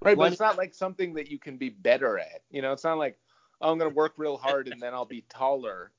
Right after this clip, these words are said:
Speaker 1: than I am." You know what I mean? Like, that's not
Speaker 2: Right.
Speaker 1: a
Speaker 2: I just think people are petty about it, though. When I was in high school, I had a really good friend of mine who was six foot eleven.
Speaker 1: Uh-huh.
Speaker 2: And our junior year math teacher, he was six foot seven,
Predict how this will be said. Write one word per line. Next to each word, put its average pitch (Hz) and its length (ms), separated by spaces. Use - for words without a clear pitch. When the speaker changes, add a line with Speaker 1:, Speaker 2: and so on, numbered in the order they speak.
Speaker 1:
than 117 220
I 101 240
am." 156 440
You 156 80
know 151 80
what 147 160
I 147 60
mean? 151 260
Like, 135 220
that's - 220
not 208 180
Speaker 2:
Right. 110 120
Speaker 1:
a - 40
Speaker 2:
I 208 200
just 196 180
think 196 240
people 190 300
are 156 40
petty 190 340
about 147 340
it, 139 160
though. 120 320
When 139 140
I 156 100
was 156 140
in 147 80
high 175 240
school, 123 440
I 131 120
had 139 100
a 127 60
really 170 280
good 147 240
friend 160 260
of 131 120
mine 123 260
who 123 100
was 123 200
six 170 240
foot 147 220
eleven. 123 460
Speaker 1:
Uh-huh. 143 100
Speaker 2:
And 147 280
our 139 240
junior 185 460
year 160 300
math 160 380
teacher, 123 480
he 175 180
was 151 300
six - 220
foot 135 260
seven, 180 580